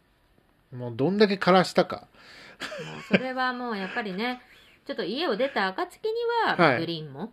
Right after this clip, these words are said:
Speaker 1: はい。
Speaker 2: ヴィンテージとグリーン両立てでね、
Speaker 1: ヴィンテージと
Speaker 2: ちょっといいかなと。
Speaker 1: 多肉と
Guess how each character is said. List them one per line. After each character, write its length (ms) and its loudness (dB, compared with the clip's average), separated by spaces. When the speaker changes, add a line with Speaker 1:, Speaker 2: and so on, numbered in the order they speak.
Speaker 1:
は 160 4
い。 20 6
Speaker 2:
ヴ 80 2
ィ 40 -4
ン 20 -8
テ 140 0
ー 40 -2
ジ 80 -12
と 100 -4
グ 120 -6
リ 140 -4
ー 40 -12
ン 40 -14
両 180 -4
立 160 -4
て 100 -2
で 120 -2
ね、 0 -
Speaker 1:
ヴ 40 -4
ィ 60 -6
ン 40 -4
テ 200 2
ー 20 -6
ジ 100 -4
と 80 -8
Speaker 2:
ち 60 -2
ょ 60 -2
っ 20 -6
と 240 -2
い 40 -2
い 40 -2
か 60 -4
な 180 -2
と。 60 2
Speaker 1:
多 60 2
肉 120 -2
と 220 -4